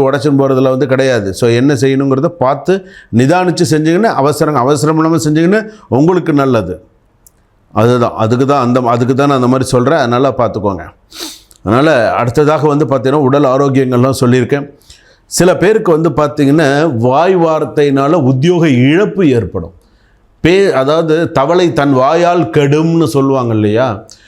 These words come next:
தான் ரொம்ப புத்திசாலித்தனமா நினைச்சு பேசுறோம்னு சொல்லி சில பேர் வேலையை விட்டு போகக்கூடிய சூழ்நிலைகள் வரும்.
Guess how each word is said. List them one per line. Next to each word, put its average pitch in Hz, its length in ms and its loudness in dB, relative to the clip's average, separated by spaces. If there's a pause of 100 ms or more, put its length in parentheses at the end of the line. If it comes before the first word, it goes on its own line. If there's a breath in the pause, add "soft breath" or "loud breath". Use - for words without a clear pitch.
(200 loud breath)
தான் 139 260 0
ரொம்ப 147 220 2
புத்திசாலித்தனமா 160 800 0
நினைச்சு 151 360 0
பேசுறோம்னு 147 360 0
சொல்லி 147 220 0
சில 139 220 0
பேர் 143 160 0
வேலையை 139 340 2
விட்டு 123 120 -2
போகக்கூடிய 123 400 0
சூழ்நிலைகள் 123 520 0
வரும். 98 300 -2